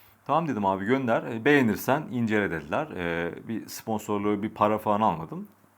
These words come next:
Ürün bende sadece. Ürün gönderildi bana. "Fiyatını bilmiyoruz, seri üretime geçmedik, düşünüyoruz." dediler.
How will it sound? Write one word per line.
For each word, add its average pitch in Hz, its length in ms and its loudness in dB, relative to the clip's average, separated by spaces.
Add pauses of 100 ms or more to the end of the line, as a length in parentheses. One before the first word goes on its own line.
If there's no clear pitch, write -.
Ürün 127 280 2
bende 123 260 8
sadece. 80 360 -6
Ürün 107 240 -4
gönderildi 92 460 0
bana. 101 220 -4 (1000)
"Fiyatını 156 760 2
bilmiyoruz, 196 400 4
seri 135 240 4
üretime 156 380 4
geçmedik, 180 520 -4
düşünüyoruz." 135 580 0
dediler. 76 420 -10